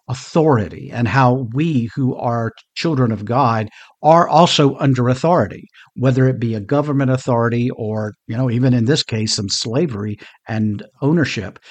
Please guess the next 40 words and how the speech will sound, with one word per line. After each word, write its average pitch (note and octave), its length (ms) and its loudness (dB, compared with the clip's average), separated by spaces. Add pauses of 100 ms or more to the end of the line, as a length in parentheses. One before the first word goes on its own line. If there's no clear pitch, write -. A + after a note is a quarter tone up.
(240)
Uh, A#2 160 -6
there C3+ 260 2
is A#2+ 140 4
authority, C3 560 0
and C3 180 2
we A#2 120 0
needed G#2+ 260 -6
to B2+ 80 -8
submit - 560 -4
to G#2 100 -6
that - 200 -8
authority. - 520 -12
So A2 320 -6 (400)
that's D#3+ 380 2
sort G#3 200 2
of C#3+ 80 -2
the B2 80 0
context C3+ 720 0
in A2 140 -2
which A2+ 260 -4 (100)
this A2 200 -6
comes. A2+ 500 0
But C#3+ 260 -10
then D#3+ 180 0
he D#3+ 100 -2
gets C#3 300 -2
on A#2+ 240 -2 (400)
a G#2+ 40 -2
very E3 420 0
interesting C3+ 680 -2
discussion A2 640 -4 (100)
of G#2+ 140 -10 (100)
Jesus. G2+ 680 -6 (340)
And A#2 100 -4
there's A2+ 140 -2
something F3+ 300 0
he C#3 100 2
says B2+ 380 2
in G#2 160 0
this G2+ 280 -4